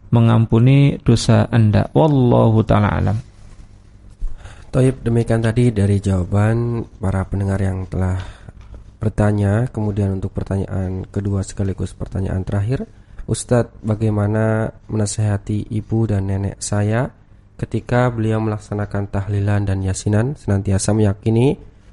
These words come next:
Speaker 2: bahwa adanya keutamaan dari Syekh Abdul Qadir Jailani, sedangkan Syekh tersebut sudah lama meninggal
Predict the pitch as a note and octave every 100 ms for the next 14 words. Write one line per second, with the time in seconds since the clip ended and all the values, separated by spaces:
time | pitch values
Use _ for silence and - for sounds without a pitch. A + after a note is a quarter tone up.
0 | - - G#2 G2+ G#2+ A2 - G#2+ G2+ G#2+
1 | G#2 A2+ - G2+ G2+ - G#2 G#2 G2+ G2
2 | G2 F#2+ - - - G2+ G2+ - G2+ -
3 | G#2 G#2+ G2+ A2 G#2+ G#2+ G2 - - -
4 | - - A2+ G2+ G2 A#2+ C3 B2+ - -
5 | A2 - - A2 A2+ G#2+ A#2+ C3 - -
6 | - - A2 G2+ G#2+ G#2+ A2 A2 G#2+ G#2+
7 | G#2+ G#2+ B2 D3+